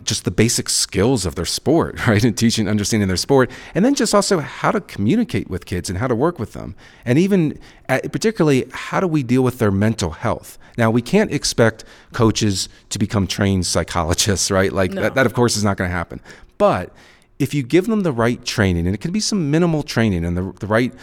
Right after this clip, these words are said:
Speaker 1: cues and understandings of w-, a child who may be struggling, what that looks like, and to be able to recognize some of those red flags,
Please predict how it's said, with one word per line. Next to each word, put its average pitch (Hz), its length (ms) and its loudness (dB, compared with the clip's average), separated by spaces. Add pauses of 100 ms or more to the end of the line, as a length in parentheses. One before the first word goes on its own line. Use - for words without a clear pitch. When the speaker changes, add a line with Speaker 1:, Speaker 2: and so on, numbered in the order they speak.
(540)
Speaker 1:
cues 135 380 4
and 110 120 4
understandings 104 1000 0
of 90 380 0 (640)
w-, 107 200 -10 (320)
a 107 60 2
child 147 400 0
who 143 100 0
may 123 140 6
be 110 100 0
struggling, 95 640 0 (100)
what 110 240 0
that 110 240 -2
looks 87 260 -4
like, 170 260 -2
and 139 80 -2
to 101 40 -2
be 98 100 0
able 98 140 2
to 87 40 0
recognize 104 560 2
some 110 140 0
of 98 60 2
those 95 180 0
red 95 160 4
flags, 104 540 -2